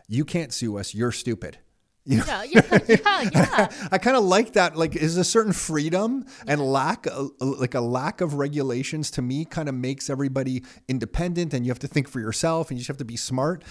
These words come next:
Speaker 1: Whereas here, I feel like we're, c-, as I see more and more regulation and more growth of the tax
Speaker 2: Yeah.
Speaker 1: code, it's like we're getting to this point where there,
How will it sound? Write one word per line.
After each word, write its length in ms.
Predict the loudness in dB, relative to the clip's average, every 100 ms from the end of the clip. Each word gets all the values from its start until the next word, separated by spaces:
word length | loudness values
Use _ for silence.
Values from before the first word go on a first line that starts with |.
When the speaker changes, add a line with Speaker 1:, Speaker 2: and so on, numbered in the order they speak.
| -20 -10
Speaker 1:
Whereas 260 | 0 2 2
here, 280 | -2 2 2
I 60 |
feel 220 | 0 -2 -2
like 180 | -2
we're, 160 | -4 -6
c-, 80 | -8 -14 -20 -20 -6
as 160 | -4
I 80 | -2
see 260 | -4 -2 -2
more 240 | 0 2
and 80 | 2
more 140 | -2
regulation 800 | 0 -2 0 -2 0 -4 -4 -6
and 100 | -4
more 240 | -2 -2 -2
growth 440 | -2 0 0 0
of 80 | -6
the 80 | -8
tax 480 | -10 -10 -10 -8 -6
Speaker 2:
Yeah. 60 | -2
Speaker 1:
code, 180 | 0
it's 180 | -2 -4
like 160 | -8 -8
we're 60 |
getting 220 | -6 -4 -2
to 100 | -2
this 140 | -4
point 260 | -4 -6 -2
where 220 | -2 -2 -8 -20 -20 _ -14
there, 500 | -2 0 0 -2